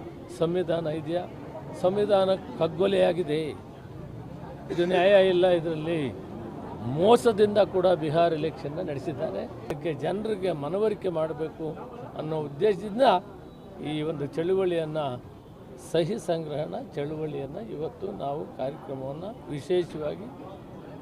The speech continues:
ಈ ಒಂದು ತಾಲೂಕಿನಲ್ಲಿ ಶುರು ಮಾಡಿದ್ವಿ. ಇದರ ನೇತೃತ್ವವನ್ನು ರಾಜೀವ್ ಗೌಡರು ವಹಿಸಿದ್ದಾರೆ.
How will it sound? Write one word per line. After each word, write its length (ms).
ಈ 300
ಒಂದು 220
ತಾಲೂಕಿನಲ್ಲಿ 640
ಶುರು 240
ಮಾಡಿದ್ವಿ. 420
ಇದರ 160
ನೇತೃತ್ವವನ್ನು 720
ರಾಜೀವ್ 360
ಗೌಡರು 280
ವಹಿಸಿದ್ದಾರೆ. 500